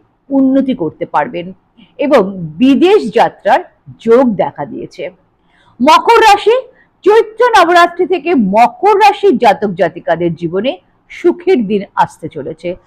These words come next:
আর্থিক সংকট কেটে যাবে, অর্থ সম্পদ লাভ করতে পারবেন, প্রেম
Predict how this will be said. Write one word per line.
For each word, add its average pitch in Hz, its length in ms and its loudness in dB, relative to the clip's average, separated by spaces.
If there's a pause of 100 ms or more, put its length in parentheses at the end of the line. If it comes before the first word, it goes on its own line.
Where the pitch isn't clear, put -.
(240)
আর্থিক 285 560 0
সংকট 254 480 0 (100)
কেটে 208 200 -4
যাবে, 220 360 0 (260)
অর্থ 254 400 0
সম্পদ 214 640 -2 (340)
লাভ 175 280 4 (120)
করতে 269 260 -4
পারবেন, 277 480 0 (440)
প্রেম 370 420 0